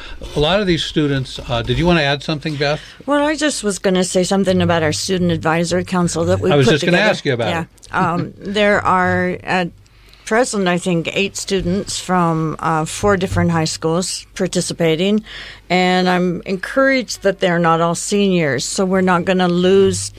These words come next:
Speaker 2: too much momentum going forward. And to me, it's so important for those kids to be really an integral part of planning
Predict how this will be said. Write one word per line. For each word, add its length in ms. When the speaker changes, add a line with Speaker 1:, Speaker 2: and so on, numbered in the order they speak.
Speaker 2:
too 120
much 260
momentum 680
going 260
forward. 540
And 240
to 100
me, 280
it's 180
so 300
important 440
for 120
those 280
kids 260
to 100
be 380
really 480
an 100
integral 480
part 300
of 100
planning 680